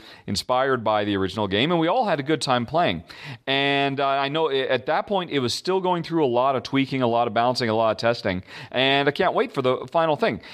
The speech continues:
Now, an interesting thing about it is, Matt Leacock, Leacock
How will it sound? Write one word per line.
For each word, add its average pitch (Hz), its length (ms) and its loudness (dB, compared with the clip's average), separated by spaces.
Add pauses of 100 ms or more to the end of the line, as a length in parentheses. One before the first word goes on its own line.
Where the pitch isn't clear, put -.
(120)
Now, 151 160 0
an 170 80 2
interesting 247 260 0
thing 180 160 2
about 160 360 2
it 123 80 0
is, 98 300 2 (680)
Matt 147 300 0
Leacock, 151 560 0 (120)
Leacock 139 800 0